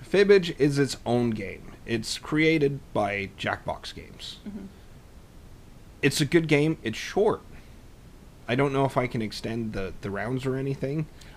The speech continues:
Speaker 2: We got it because we played That's You, and we were looking for something else that was like That's You.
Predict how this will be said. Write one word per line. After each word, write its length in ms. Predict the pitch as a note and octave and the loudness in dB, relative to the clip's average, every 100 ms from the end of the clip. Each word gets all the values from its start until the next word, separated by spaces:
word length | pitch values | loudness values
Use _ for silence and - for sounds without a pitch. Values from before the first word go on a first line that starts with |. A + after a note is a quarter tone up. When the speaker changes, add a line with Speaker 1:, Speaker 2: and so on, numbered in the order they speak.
| - | -4
Speaker 2:
We 120 | D#4+ | -4
got 200 | E4 E4+ | 0 0
it 160 | D#4 - | 0 -4
because 300 | C4+ C#4+ A3+ | -6 -6 -6
we 100 | A#3 | -10
played 320 | - B3+ B3 | -6 -6 -4
That's 320 | G3+ G3 - | -4 -4 -8
You, 460 | B3 B3 F3+ F#3 A3 | -4 -2 -2 -8 -10
and 160 | - G#3+ | -6 -4
we 100 | A3 | -2
were 140 | A3 | -2
looking 320 | G#3 G#3 A3 G#3 | -4 -4 -6 -6
for 120 | G#3 | -8
something 360 | G3+ G3+ G3+ G3 | -6 -8 -6 -6
else 200 | F3+ - | -8 -10
that 100 | F#3+ | -10
was 160 | F#3+ | -8
like 180 | F#3 F3+ | -10 -10
That's 260 | - - - | -12 -12 -10
You. 200 | C4 | -8